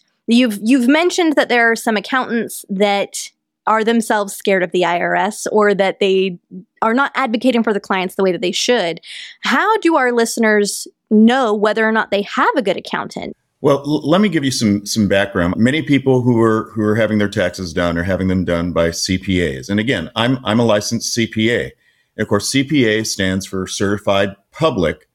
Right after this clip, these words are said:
Speaker 2: Accountant. Okay, the public part is very important because the, I, I, I went to a continuing education program not too long again for, uh, ago for C P As. It was an ethics program.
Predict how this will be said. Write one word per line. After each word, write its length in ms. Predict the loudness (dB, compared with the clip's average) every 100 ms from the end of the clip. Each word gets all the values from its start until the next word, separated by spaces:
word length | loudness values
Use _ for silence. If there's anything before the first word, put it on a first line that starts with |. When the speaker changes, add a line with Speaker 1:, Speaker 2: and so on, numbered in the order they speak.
| _ _ -8
Speaker 2:
Accountant. 600 | -2 -2 -2 -6 -16 -20 _ _ _ _ _ _
Okay, 320 | -8 -2 -2 -2 _ _
the 100 | -12 _ -2
public 360 | 0 2 0 -4 _ _
part 440 | 0 0 0 -6
is 200 | -10 -8
very 280 | -2 0 0
important 560 | -2 -2 -2 -2 -6 -20 _ _ _ _ -8
because 540 | -2 0 0 -6 -16 _ _
the, 460 | -2 2 2 0 -2
I, 100 | -6
I, 180 | -2 -2 0
I 40 |
went 180 | 0 0
to 80 | -4
a 60 |
continuing 520 | -2 -2 0 0 0 0
education 600 | -2 -4 -4 -4 -4 -6
program 540 | -4 -2 0 0 0
not 200 | -2 -4
too 160 | -6 -2
long 220 | 0 -2
again 280 | -2 -4 -4
for, 160 | -6 -6 -6
uh, 220 | 0 0 0
ago 300 | -2 -2 -2
for 180 | -4
C 200 | -4 -4 -2
P 240 | 0 0
As. 360 | 0 -4 -6 -6
It 60 |
was 140 | -6 -6
an 100 | -2
ethics 380 | -2 -2 -6 -4
program. 520 | -4 -2 -2 -2